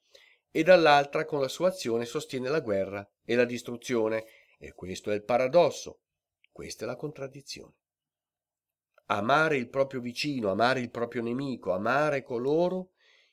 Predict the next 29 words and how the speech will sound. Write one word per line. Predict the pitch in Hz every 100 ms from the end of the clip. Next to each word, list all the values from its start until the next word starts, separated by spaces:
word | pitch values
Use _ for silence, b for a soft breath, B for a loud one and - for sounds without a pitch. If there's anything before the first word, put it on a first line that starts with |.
| _
il | 110 104
cui | - 190
comportamento | 185 147 135 131 - 135 151 165 156
è | 113
crudele | - 120 123 151 165 151
e |
ingiusto, | 135 127 120 104 - 156 160 - _ _ _ _ _
porgere | - 156 170 156 120 113
l'altra | 113 123 120 120
guancia, | 113 127 104 95 98 101 101
questi | 165 190 202 -
sono | 196 151 143
gli | 143
insegnamenti | 139 143 143 147 147 147
che | 143
il | 139
fratello | 131 143 143 165 160
occidentale | 156 147 143 143 151 151 165 175 _ _ _ _ _ _ _
cerca | - 226 226
di | 113 110
portare | 107 101 - 107 107
nel | 107
mondo. | 104 104 92 87 90 _ _ _ -
Eppure, | 101 _ - 156 180 202 202 b b b b b b _
con | - 117
una | 135 135
terribile, | 139 123 151 180 127 101 87
cieca | - 156 156 156
razionalizzazione, | 101 107 - 110 104 101 95 156 - 101 101 117